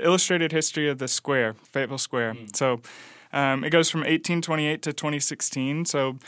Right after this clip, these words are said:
Speaker 1: it's a few years old, but the book has, like, taken off in our <laughs> store
Speaker 2: Mm.
Speaker 1: and done really well, and I think it's because, you know, we're, we are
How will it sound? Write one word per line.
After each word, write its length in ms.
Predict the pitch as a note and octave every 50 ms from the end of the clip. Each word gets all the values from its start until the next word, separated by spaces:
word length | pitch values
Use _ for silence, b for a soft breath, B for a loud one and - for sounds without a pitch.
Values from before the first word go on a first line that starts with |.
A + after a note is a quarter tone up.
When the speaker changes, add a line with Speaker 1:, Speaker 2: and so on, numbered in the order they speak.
| B B B B B
Speaker 1:
it's 140 | D#3 D#3 -
a 60 | F3
few 180 | E3+ - F3+ G3+
years 260 | A3+ G#3+ F3 D3+ C#3
old, 480 | C3 B2 C3 D3 E3+ F#3 G#3 G3+ - -
but 120 | D3+ C#3+
the 80 | - C#3+
book 340 | B2+ D#3 F3 F3 - - - _ _ _ -
has, 200 | C#3+ D3 C#3 D3
like, 200 | C3+ A#2 - _
taken 280 | - C3+ C3 - C3+ B2+
off 300 | B2 A#2+ B2+ D3 - -
in 100 | D3 C#3
our 120 | C3 C3+
<laughs> 120 | - - -
store 340 | - D#3 D#3+ D3+ D3+ D#3+ E3+
Speaker 2:
Mm. 180 | F3+ F#3+ E3 D3+
Speaker 1:
and 100 | D3+ C3+
done 160 | D3+ D3 D3 D3
really 240 | D3 D3+ D#3 D3+
well, 340 | D3 C#3 C#3 C3 C#3 D3+ E3+
and 120 | F3 D#3+ D3
I 40 |
think 280 | C#3+ - F#3+ F#3+ F#3 - B B B B B B B B
it's 160 | - D#3+ D#3+ -
because, 680 | - D#3+ D#3+ E3 E3+ F3 F3+ E3 D#3 - - - - -
you 140 | - D#3+ D#3+
know, 340 | D3+ C#3+ C3 C3 C3+ C3+ - -
we're, 220 | - D3 D#3 C3 -
we 160 | D3+ D3+ D#3
are 180 | C#3+ C#3 C3